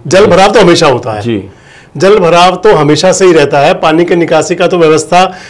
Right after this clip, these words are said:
Speaker 1: न आपकी सरकार से बनी, न किसी और सरकार से बनी।
Speaker 2: जी।
Speaker 1: नंबर एक।
Speaker 2: जी।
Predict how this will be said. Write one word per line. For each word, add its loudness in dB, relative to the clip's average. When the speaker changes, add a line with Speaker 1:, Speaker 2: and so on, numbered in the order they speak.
Speaker 1:
न 2
आपकी -2
सरकार 0
से -2
बनी, -2
न 0
किसी -2
और 2
सरकार -4
से -8
बनी। -10
Speaker 2:
जी। -6
Speaker 1:
नंबर -2
एक। -8
Speaker 2:
जी। -10